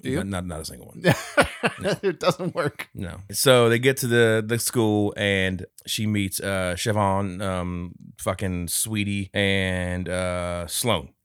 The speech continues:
Speaker 2: They come out and they give her, like, a little school, like, you know, lowdown.
Speaker 1: Mm-hmm.
Speaker 2: You know, "This is a Catholic school. It's an all-girl school." You see someone in, like, a top of the school tower doing some art, making something of a light. These shots are kinda cool, these overhead
Speaker 1: Uh-huh.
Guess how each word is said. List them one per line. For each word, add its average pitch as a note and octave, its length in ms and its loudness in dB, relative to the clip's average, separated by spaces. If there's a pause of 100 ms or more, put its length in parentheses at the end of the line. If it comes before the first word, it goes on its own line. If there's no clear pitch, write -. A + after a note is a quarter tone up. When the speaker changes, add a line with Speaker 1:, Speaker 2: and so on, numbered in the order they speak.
(140)
Speaker 2:
They F#2+ 140 -2
come G2+ 180 0
out F#2 240 0
and F2+ 80 -4
they F#2 80 -2
give F#2+ 160 -2
her, F#2 80 -2
like, F2 140 -2
a - 20 -6
little F2 220 -4
school, G2+ 440 -2
like, F2 240 -4
you G2+ 60 -4
know, F2 100 -2
lowdown. F2+ 680 -2 (120)
Speaker 1:
Mm-hmm. D3 180 -4 (180)
Speaker 2:
You A2+ 100 -2
know, A2+ 180 0
"This D3 140 -4
is D3 80 -6
a D3 40 -4
Catholic C#3+ 260 -4
school. D3 160 -2
It's A#2 100 -2
an G2+ 60 2
all-girl G#2 360 4
school." F#2 480 -4
You G2+ 100 -6
see C3 180 0
someone A#2 240 0
in, G2+ 100 -2
like, G2 120 0
a F#2 40 -2
top G#2+ 280 -2
of G#2 40 -10
the G2 60 -8
school G#2 320 -4
tower F#2 440 -2 (120)
doing G2+ 180 -4
some G2 180 -8
art, F#2 320 -2
making F#2+ 300 -6
something F#2+ 200 -6
of F2 80 -10
a F2 40 -8
light. F2+ 480 -4 (120)
These D#3 160 -2
shots A2 220 4
are F#2+ 40 -10
kinda D#2 180 -8
cool, E2+ 300 -12
these F2+ 100 -10
overhead E2 300 -10 (100)
Speaker 1:
Uh-huh. D3 80 2